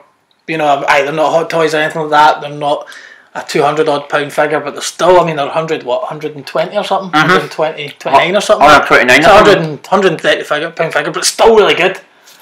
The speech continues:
Speaker 1: I mean, the detail on this thing is really good. The nunchucks, the pizzas and all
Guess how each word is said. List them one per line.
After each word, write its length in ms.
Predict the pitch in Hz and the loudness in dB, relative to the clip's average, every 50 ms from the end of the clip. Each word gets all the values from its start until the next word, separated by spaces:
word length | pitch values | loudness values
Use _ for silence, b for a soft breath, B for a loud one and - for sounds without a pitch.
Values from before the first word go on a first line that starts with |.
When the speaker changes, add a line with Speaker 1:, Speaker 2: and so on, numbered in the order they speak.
| _ - | _ -6
Speaker 1:
I 140 | 165 160 | -4 -2
mean, 220 | 165 170 175 170 160 | 0 0 -2 -2 -4
the 80 | 151 | -8
detail 480 | 143 - 180 190 190 - 233 226 214 208 | -4 -2 0 0 2 4 4 6 6 6
on 60 | 196 | 6
this 200 | 185 180 185 - | 4 2 2 2
thing 220 | - 185 180 170 165 | 2 0 0 0 -2
is 340 | 156 - - - 139 127 135 156 | -6 -6 -6 -8 -8 -8 -6 -4
really 160 | 160 170 165 156 | -2 0 0 0
good. 100 | 160 151 | 0 -2
The 80 | - 147 | 0 2
nunchucks, 720 | - 175 214 220 226 - - 247 - - - - - - - - - - - - - | 4 4 4 4 4 4 4 4 4 2 0 -4 -6 -6 -10 -12 -12 -12 -12 -16 -18
the 60 | - | -12
pizzas 760 | - - 208 196 - - - 247 247 240 240 233 220 208 170 | -8 -6 -6 -6 -6 -4 0 4 6 6 6 6 6 4 2
and 80 | 170 | 2
all 60 | 190 | 4